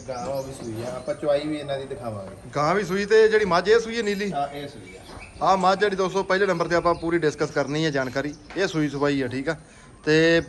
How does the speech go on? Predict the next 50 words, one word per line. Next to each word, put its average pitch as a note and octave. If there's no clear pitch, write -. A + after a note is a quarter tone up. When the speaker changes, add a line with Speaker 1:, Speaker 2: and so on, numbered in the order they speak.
Speaker 2:
ਇਹਦੀ F#3+
ਜਿਹੜੀ F3+
ਚੁਆਈ E3
ਆ, F#3
ਜਿਹੜੇ F3
ਪਸ਼ੂ F3
ਸੂਏ D3+
ਨੇ D#3+
ਇੱਕ D#3
ਵੈੜ D3+
ਆ, D#3+
ਇਹਨਾਂ E3
ਦੋਹਾਂ D#3
ਦੀ F3
ਚੁਆਈ D3+
ਇਸ D3+
ਵੀਡੀਓ D#3+
ਦੇ F#3
ਵਿੱਚ D#3
ਵੇਖਣ C#3
'ਚ C3+
ਮਿਲ C3+
ਜੂਗੀ D#3
ਤੁਹਾਨੂੰ। D3
ਸੋ D#3
ਵੀਡੀਓ D#3+
ਦੇ F3
ਨਾਲ D#3
ਐਂਡ D3+
ਤੱਕ C#3+
ਜ਼ਰੂਰ B2+
ਬਣੇ B2
ਰਹੋ। C#3
ਤੇ F#3
ਹਰਵੇਲ F#3+
ਭਾਈ A3+
ਸਟਾਰਟ F#3
ਕਰੀਏ F#3+
ਵੀਰ, G3
ਸੂਆ F#3
ਕਿਨਵਾਂ F3
ਸੂਈ D#3
ਹੈ C#3+
ਫਿਰ? G3+
Speaker 1:
ਇਹ G#3
ਸੰਧੂ F3
ਸਾਹਿਬ E3+
ਸੂਆ D#3+
ਤੀਜਾ D3+
ਹੋਊਗਾ, C#3+